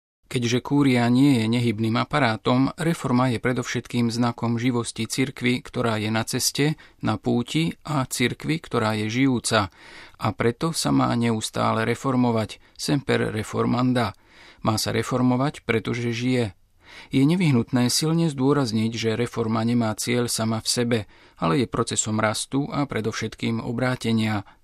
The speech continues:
Reforma preto nemá estetický cieľ ako nejaké úsilie urobiť cirkev krajšou, nemožno ju chápať ako určitý druh liftingu, kamufláže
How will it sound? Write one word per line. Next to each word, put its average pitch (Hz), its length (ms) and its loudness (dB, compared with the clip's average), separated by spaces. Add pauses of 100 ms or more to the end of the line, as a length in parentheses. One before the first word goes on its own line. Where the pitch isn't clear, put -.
(140)
Reforma 113 480 -2
preto 113 300 -2
nemá 113 420 0
estetický 120 680 -4
cieľ 120 420 2
ako 107 300 -8
nejaké 110 400 -2
úsilie 117 560 0
urobiť 113 460 -4
cirkev 113 360 -4
krajšou, 127 720 0 (320)
nemožno 160 400 4
ju 120 80 4
chápať 113 560 0
ako 120 240 -2
určitý 113 420 -4
druh 110 320 -4
liftingu, 127 680 2 (320)
kamufláže 120 840 0